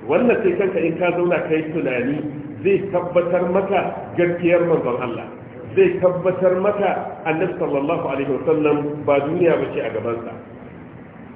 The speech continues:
Yace malamai suka ce, in ma bi bayanin jawaz,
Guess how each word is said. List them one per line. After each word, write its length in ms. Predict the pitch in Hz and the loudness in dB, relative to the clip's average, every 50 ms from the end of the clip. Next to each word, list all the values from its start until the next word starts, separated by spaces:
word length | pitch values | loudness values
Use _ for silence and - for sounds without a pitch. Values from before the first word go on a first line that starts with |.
| - - - - - - - - - - - - - - - - | -18 -18 -18 -18 -18 -18 -18 -18 -18 -18 -18 -16 -16 -18 -4 0
Yace 280 | 147 202 202 - - 202 | 2 2 4 4 4 4
malamai 360 | 190 185 180 180 190 226 233 | 4 4 4 4 4 4 4
suka 240 | 226 226 220 233 202 | 4 2 2 0 0
ce, 420 | - - 190 160 135 113 95 - - - - - - - - - - - - - - - - - - - - - - - - - | 0 0 -2 -2 -2 -2 -4 -6 -8 -10 -12 -14 -16 -16 -18 -20 -20 -20 -20 -18 -18 -18 -18 -18 -18 -20 -20 -20 -20 -20 -16 -4
in 260 | - 196 247 233 233 | 0 2 4 4 4
ma 220 | 220 220 214 214 214 | 4 4 4 4 4
bi 120 | 202 202 175 | 4 2 2
bayanin 580 | 165 175 170 175 185 196 190 185 180 175 165 156 | 2 4 4 4 4 2 2 0 -2 -4 -4 -4
jawaz, 360 | 151 143 143 147 143 143 | -2 -2 0 0 0 -2